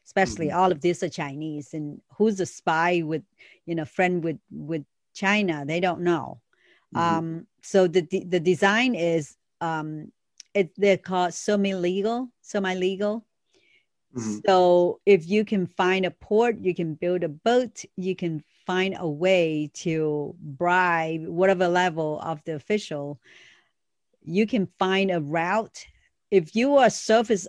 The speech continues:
Speaker 1: on, like, you can't make it legal, right? Because you're gonna get to jail. But if you find a way somehow, the government sort of, like, you know, wink, wink, uh, I'll, I'll let you go and buy your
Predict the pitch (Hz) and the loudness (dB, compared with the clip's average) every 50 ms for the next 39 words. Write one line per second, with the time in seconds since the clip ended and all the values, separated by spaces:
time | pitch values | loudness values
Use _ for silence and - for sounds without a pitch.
0 | - - 190 180 180 185 185 190 190 185 175 170 180 175 170 156 151 156 175 180 | -10 -6 -2 0 0 0 0 0 -2 -4 -2 -2 -2 0 -2 -2 -4 -6 -8 -8
1 | - - 302 285 220 208 202 190 202 190 180 185 208 208 190 160 160 131 135 143 | -2 0 2 2 4 2 2 2 2 2 2 4 4 4 2 2 -2 -4 -6 -6
2 | 147 156 175 196 208 180 180 151 - 175 165 147 - - - - 160 165 175 175 | -4 0 0 0 0 0 -2 -2 -2 -2 -4 -4 -6 -12 -14 -8 -4 -4 -2 -2
3 | 190 180 175 151 175 - - - _ _ _ _ _ _ _ - 165 143 - 196 | -2 -2 -2 -2 -2 -4 -4 -8 _ _ _ _ _ _ _ -12 -12 -8 -4 -4
4 | 185 165 143 - - - _ _ _ _ _ _ _ _ _ _ _ _ _ _ | -4 -4 -4 -8 -12 -18 _ _ _ _ _ _ _ _ _ _ _ _ _ _
5 | _ _ _ _ 185 180 185 175 185 226 247 233 - - 208 208 208 202 196 185 | _ _ _ _ 0 2 2 2 2 0 -2 -2 -2 -2 0 2 2 2 2 2
6 | 175 165 185 196 190 190 185 180 175 - - 196 185 190 185 185 180 175 170 165 | 0 2 2 4 4 4 4 4 2 2 0 -2 -2 -2 -2 -2 -2 -2 -2 -2
7 | 165 160 160 156 - 175 - 175 151 - 190 196 202 254 247 233 233 226 220 - | -4 -6 -6 -8 -10 -10 -10 -10 -4 -2 0 0 0 0 0 0 0 0 -2 -2
8 | - 202 202 202 196 180 180 175 170 165 160 151 156 170 160 160 156 151 151 185 | 0 2 2 2 0 0 -2 -2 0 0 -2 -4 -6 -6 -4 -4 -4 -6 -6 -4
9 | 196 196 202 190 180 175 180 180 180 202 - _ 170 165 156 156 151 147 151 156 | -4 -4 -2 -2 -2 0 0 -2 -4 -6 -8 _ -12 -10 -8 -8 -10 -10 -12 -14
10 | - - - - - 160 156 156 156 156 165 - - _ _ _ _ _ _ - | -16 -18 -18 -14 -10 -8 -8 -8 -8 -8 -10 -14 -20 _ _ _ _ _ _ -8
11 | 190 175 170 165 175 175 170 - - 170 151 - 170 165 165 165 165 160 156 139 | -6 -6 -4 -2 -2 -2 -2 -4 -6 -6 -4 -2 -2 0 0 0 -2 -4 -6 -6
12 | 143 160 151 165 165 165 165 165 160 156 156 156 156 | -6 -4 -2 -2 -2 -2 -4 -4 -4 -6 -6 -8 -10